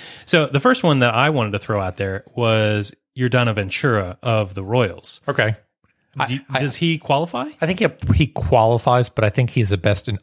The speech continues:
Speaker 2: honorable mention. He, I don't think he can be number one, mainly because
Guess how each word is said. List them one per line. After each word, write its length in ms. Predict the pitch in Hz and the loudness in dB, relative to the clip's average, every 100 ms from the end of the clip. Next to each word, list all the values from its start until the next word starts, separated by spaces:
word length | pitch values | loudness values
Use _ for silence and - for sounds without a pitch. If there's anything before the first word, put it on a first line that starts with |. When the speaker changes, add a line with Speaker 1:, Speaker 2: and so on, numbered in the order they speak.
| - | -2
Speaker 2:
honorable 320 | 95 92 87 | 0 0 -2
mention. 480 | 87 87 - 90 82 | -2 -4 -4 -6 -4
He, 160 | 104 | -4
I 60 | 104 | 0
don't 120 | 113 | 0
think 120 | 120 | 2
he 100 | 101 | 2
can 160 | - 98 | 2 2
be 100 | 95 | 2
number 320 | 90 87 87 | 0 -2 -4
one, 360 | 85 92 92 92 - - - | -4 -2 -2 -4 -12 -20 -2
mainly 240 | 175 185 | 0 2
because 420 | 156 151 143 117 | 0 2 0 0